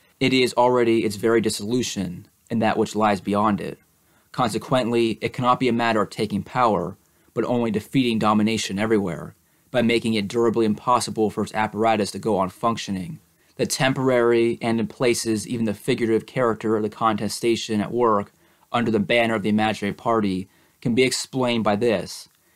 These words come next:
It guarantees that it itself will never become a power. That's why the violence it takes recourse to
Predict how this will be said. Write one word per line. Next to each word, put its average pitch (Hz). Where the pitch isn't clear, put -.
It 117
guarantees 117
that 113
it 117
itself 110
will 120
never 110
become 104
a 92
power. 117
That's 123
why 127
the 113
violence 120
it 113
takes 117
recourse 117
to 101